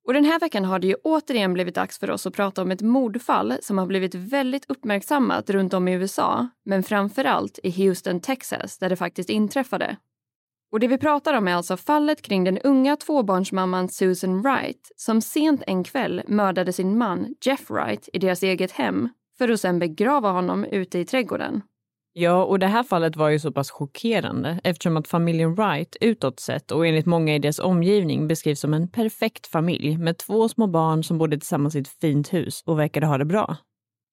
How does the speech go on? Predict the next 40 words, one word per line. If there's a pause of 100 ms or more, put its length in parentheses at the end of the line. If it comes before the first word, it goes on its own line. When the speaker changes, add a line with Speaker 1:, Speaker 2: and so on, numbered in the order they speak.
(200)
Speaker 2:
Men
en
dag
så
förändrades
allt
det
här
när
Susan
blev
gripen
för
det
här
minst
sagt
brutala
mordet. (400)
Speaker 1:
Ja,
och
till
en
början
verkade
det
lite
som
att
det
här
kom
från
ingenstans,
men
i
samband
med
Susans
gripande